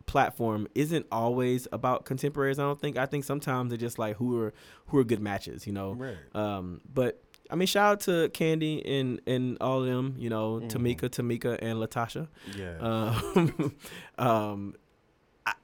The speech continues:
Speaker 1: I love them. And all jokes aside, I love them. I don't think that they could ever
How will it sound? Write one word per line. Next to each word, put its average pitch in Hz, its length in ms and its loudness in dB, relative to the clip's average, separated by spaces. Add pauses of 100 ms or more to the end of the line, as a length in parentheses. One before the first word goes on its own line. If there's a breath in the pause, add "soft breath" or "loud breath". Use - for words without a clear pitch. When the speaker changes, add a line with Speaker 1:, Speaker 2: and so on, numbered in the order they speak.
Speaker 1:
I 127 120 8
love 131 300 10
them. 104 340 0
And 110 440 -4
all 147 140 8
jokes 139 200 4
aside, 120 280 0
I 110 60 -2
love 110 220 2
them. 107 120 -4
I 104 100 -4
don't 104 220 -4
think 101 140 -4
that 98 80 -8
they 101 100 -6
could 98 200 -10
ever 104 360 -6